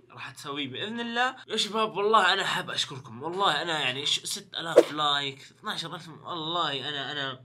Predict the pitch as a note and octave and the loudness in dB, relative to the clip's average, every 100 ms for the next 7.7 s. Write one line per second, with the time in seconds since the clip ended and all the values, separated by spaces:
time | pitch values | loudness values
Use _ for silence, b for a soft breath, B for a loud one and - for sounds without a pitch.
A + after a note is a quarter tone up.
0 | B B B B B A#2 C3 C#3 C3 - | B B B B B -12 -6 -4 -6 -8
1 | C3+ A#2 A#2+ C#3 F3 D#3 C#3 C#3 A2+ E3 | -12 -10 -10 -8 -8 -8 -10 -10 -10 -8
2 | D#3+ D3 C#3 A#2+ A#2+ A#2 G#2+ C#3+ C#3+ A2+ | -4 -4 -4 -8 -10 -12 -12 -6 -4 -6
3 | A2+ - D3 F3+ A#3+ C4+ A#3 C4 D#4+ C4 | -8 -12 -10 -6 -2 -2 -2 -4 -6 -8
4 | - D#3 G#3+ - - F#2 G#2 B2+ B2+ _ | -10 -4 -4 -4 -10 -8 -8 -10 -14 _
5 | _ _ _ _ _ B2+ A#2 A#2 A#2+ A#2+ | _ _ _ _ _ -12 -8 -6 -8 -6
6 | D#3 F3 C#3+ C#3+ - - A2 A2 C3 F3+ | -2 -2 -2 -4 -4 -12 -10 -8 -8 -10
7 | - B2+ B2 - C#3 C#3 C#3 | -10 -14 -18 -12 -10 -10 -12